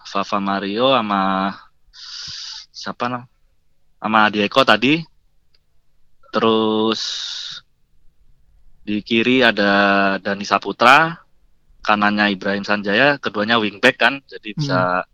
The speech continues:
Speaker 1: maju mundur. Terus, eh, untuk sayap kirinya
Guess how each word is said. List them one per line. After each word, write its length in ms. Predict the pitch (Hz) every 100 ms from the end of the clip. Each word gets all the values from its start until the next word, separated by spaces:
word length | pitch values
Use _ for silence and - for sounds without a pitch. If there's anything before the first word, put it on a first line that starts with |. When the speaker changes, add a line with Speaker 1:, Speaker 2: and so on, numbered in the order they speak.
| _ _ - -
Speaker 1:
maju 240 | - 92 95
mundur. 460 | 90 87 101 120 123 120 _
Terus, 560 | - 117 123 - - _
eh, 400 | 107 107 104 104 - _ _ _ _ _ _ _ _
untuk 280 | 104 98 113
sayap 360 | 120 117 120 -
kirinya 760 | 127 127 127 151 165 165 151